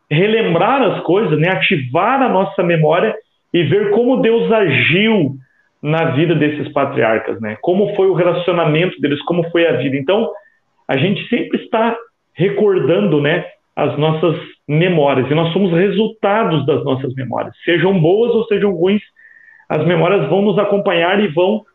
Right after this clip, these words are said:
é, é, compor a nossa identidade, né? E, e aí a gente lembra, por exemplo, de Moisés, né, Thalita?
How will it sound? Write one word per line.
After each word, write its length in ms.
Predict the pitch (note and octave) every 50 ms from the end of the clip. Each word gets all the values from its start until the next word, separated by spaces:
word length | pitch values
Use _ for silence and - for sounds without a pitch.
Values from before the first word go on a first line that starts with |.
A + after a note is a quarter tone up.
| _ _ _ _ _ _ _ _ D3+
é, 400 | D3+ D3+ - - - D#3 D#3 D#3
é, 40 |
compor 840 | D#3 G#3+ A#3 A#3+ B3+ A3+ - - - G#3 G3+ A3 A#3+ A#3+ - - - - - - - -
a 120 | - D#3 D#3
nossa 600 | D#3 D#3+ E3+ E3+ E3+ - - G3 F#3+ F#3+ G3 - - _ _ _ _ -
identidade, 1200 | F3+ G#3 A#3 F3+ E3 F#3+ G3 G3+ G3+ G3+ G3+ A#3 F#3 E3 D#3 D3+ D3+ D#3 C#3 B2 A#2+ A2+ - - _ _ _ -
né? 360 | - A2+ C3+ E3 D#3+ E3 D#3+ - - - - - - _
E, 340 | - F#3 G3+ G#3+ A3+ A3+ F#3+
e 60 | G#3
aí 180 | G#3+ G#3 A3 A#3+
a 60 | A#3+
gente 300 | - - C4 - - A#3+
lembra, 320 | - F3+ G3+ G#3+ G3 F3+ E3
por 160 | D#3+ F3+ E3+
exemplo, 400 | D3+ C3+ B2+ E3+ F#3+ F#3 G3 E3+
de 120 | C#3+ F3
Moisés, 580 | F3+ F#3 G3 G#3+ G#3+ E3+ C3 D#3+ E3+ F3 D3 B2
né, 120 | C#3+ D3+
Thalita? 440 | D#3 - D#3 C3 B2+ A#2 - - G#2